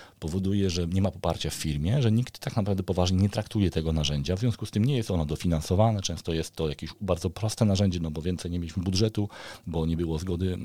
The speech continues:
y, zarządu, w związku z tym też nie ma zainteresowania w wykorzystaniu tego narzędzia, w związku z tym buduje się taka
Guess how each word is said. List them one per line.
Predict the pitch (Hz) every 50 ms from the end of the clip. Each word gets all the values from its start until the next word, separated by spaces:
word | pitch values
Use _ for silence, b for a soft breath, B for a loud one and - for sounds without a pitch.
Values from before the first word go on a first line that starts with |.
| 104 98 92 85 90
y, | 90
zarządu, | 87 90 82 87 85 82 98 127 160 B B B B B B -
w | 120
związku | 131 127 - -
z | -
tym | - 151 127
też | - 135 -
nie | 143 151
ma | 147 139
zainteresowania | 127 127 123 - 127 120 - 127 120 123 127 123
w | 107 98
wykorzystaniu | 101 143 143 - 143 123 117 117 - - 175 190 170 123
tego | - 101 90 90 90
narzędzia, | 87 80 80 76 78 78 76 73 80 85 104 143 185 175
w | 165
związku | 151 165 156 - - 170
z | -
tym | - 165 143
buduje | 143 143 143 156 147 127
się | - 123
taka | 101 101 98 - 104 95 90